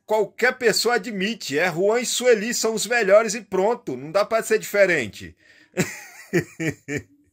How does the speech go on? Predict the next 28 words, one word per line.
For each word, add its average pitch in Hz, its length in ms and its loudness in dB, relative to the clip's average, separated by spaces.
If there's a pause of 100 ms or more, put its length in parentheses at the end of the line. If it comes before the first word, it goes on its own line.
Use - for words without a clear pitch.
(920)
Então 190 360 2
pronto, 139 360 2
meus 104 180 -6
amados, 98 340 -4
vambora, 143 440 2
né? 165 300 2
É 127 100 -2
agora 156 360 2
dia 165 160 0
trinta 196 360 -8
e 240 40 -2
um, 147 200 0
é 123 60 6
a 123 60 0
quarta-feira 175 720 0
do 185 100 -8
dia 180 180 -2
trinta 196 340 -6
e 240 40 -6
um, 139 200 -4
tá 113 140 0
bom? 180 280 0 (640)
É, 110 240 -2
já 135 140 0
é 151 40 4
quarta-feira 190 600 2
que 220 120 -12
vem. 113 480 -4